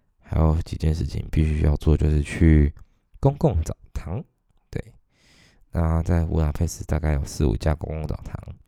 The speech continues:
那我们这次就选了一家去。对，那我个人觉得这公共澡堂就是，嗯，很漂亮，外观漂亮，然后内部装饰不错，但是就稍微有点陈旧。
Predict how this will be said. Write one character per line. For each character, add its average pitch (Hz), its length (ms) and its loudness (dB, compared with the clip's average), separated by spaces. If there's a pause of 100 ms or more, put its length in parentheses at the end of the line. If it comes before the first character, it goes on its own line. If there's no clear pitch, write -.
(460)
那 73 80 -8
我 71 40 -6
们 69 140 -12 (100)
这 76 140 -2
次 - 160 -6
就 71 100 0
选 - 180 -6
了 - 80 -8
一 82 100 -2
家 85 280 0
去。 - 360 -4 (1000)
对， - 220 -14
那 92 200 -2
我 82 80 -2
个 90 200 4
人 82 140 2
觉 69 120 -4
得 78 320 2 (560)
这 82 140 -2
公 87 220 -10
共 87 80 -2
澡 76 180 0
堂 76 260 -4
就 76 80 -6
是， 78 440 2 (960)
嗯， - 120 -10 (840)
很 80 120 -10
漂 98 220 4
亮， 101 180 4 (180)
外 90 140 2
观 85 200 0
漂 87 180 2
亮， 78 220 0
然 71 100 -6
后 73 80 -2
内 78 140 -2
部 76 240 -4
装 73 180 -6
饰 73 340 -4
不 - 100 -8
错， - 300 -2 (640)
但 85 160 -2
是 90 160 0
就 87 100 0
稍 82 240 0
微 80 60 4
有 76 60 2
点 69 160 -2
陈 71 240 -8
旧。 - 160 4